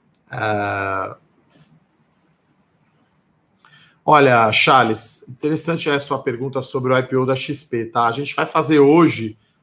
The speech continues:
uma live sobre isso, né? Então, a Levante preparou, né, um relatório, é, sobre o I P O da X P, e aí realmente, é,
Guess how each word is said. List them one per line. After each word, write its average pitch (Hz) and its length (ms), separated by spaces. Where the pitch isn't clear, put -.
uma 139 200
live 139 440
sobre 165 360
isso, 127 360
né? 117 140
Então, 131 280
a - 20
Levante 135 640
preparou, 135 680
né, 151 160
um 143 80
relatório, 127 720
é, 101 680
sobre 117 380
o 113 120
I 110 80
P 110 180
O 107 100
da 110 100
X - 280
P, 165 400
e 160 100
aí 143 220
realmente, 143 880
é, 113 1200